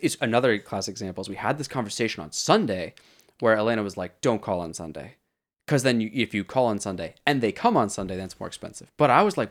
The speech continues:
"Well, we should call on Sunday, but just organize it for Monday."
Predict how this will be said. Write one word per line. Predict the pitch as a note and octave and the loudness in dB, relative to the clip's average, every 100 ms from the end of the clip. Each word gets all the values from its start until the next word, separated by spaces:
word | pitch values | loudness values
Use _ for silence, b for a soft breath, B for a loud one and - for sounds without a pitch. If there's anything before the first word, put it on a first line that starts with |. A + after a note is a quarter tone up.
| _ | _
"Well, | - A#2+ | -4 0
we | |
should | A#2+ F#2 | 0 -2
call | - - F3 G#3+ | -6 2 4 4
on | G#2+ F#2+ | 0 -2
Sunday, | G#2 F#2+ F#2 F2+ F#2 - | -6 -6 -6 -8 -10 -8
but | C3 | -4
just | A#2 - - | -4 -6 2
organize | A#2+ A#2 G#2 F#2+ F2+ | 2 2 0 -6 -6
it | F2 _ _ | -10 _ _
for | G2 | -8
Monday." | F#2 A#2 F2+ E2 | -4 -2 -4 -8